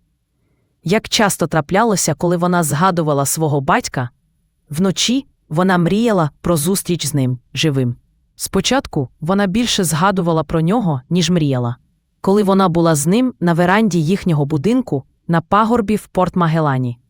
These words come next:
І він говорив з нею про гіпотетиків. Він говорив з нею на веранді,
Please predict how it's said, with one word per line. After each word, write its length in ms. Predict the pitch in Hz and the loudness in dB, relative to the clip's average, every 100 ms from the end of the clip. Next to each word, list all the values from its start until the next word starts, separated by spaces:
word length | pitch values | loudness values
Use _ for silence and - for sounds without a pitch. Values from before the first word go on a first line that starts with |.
| _ _ _ _ | _ _ _ _
І 100 | - | -4
він 140 | 165 160 | 0 0
говорив 440 | 156 143 156 240 | 0 0 0 0
з 100 | 208 | -2
нею 260 | 170 135 120 | -2 -2 -4
про 220 | - 156 | -2 -2
гіпотетиків. 840 | 151 151 160 135 123 123 - - - _ _ _ _ _ _ _ _ - | 0 -2 -2 -2 -4 -6 -10 -14 -18 _ _ _ _ _ _ _ _ -4
Він 220 | 151 240 | 0 2
говорив 420 | 190 185 185 185 | 2 2 2 2
з 80 | 160 | 2
нею 260 | 165 151 139 | 2 2 2
на 140 | 139 | 2
веранді, 560 | 135 147 226 208 127 | 2 2 2 0 -2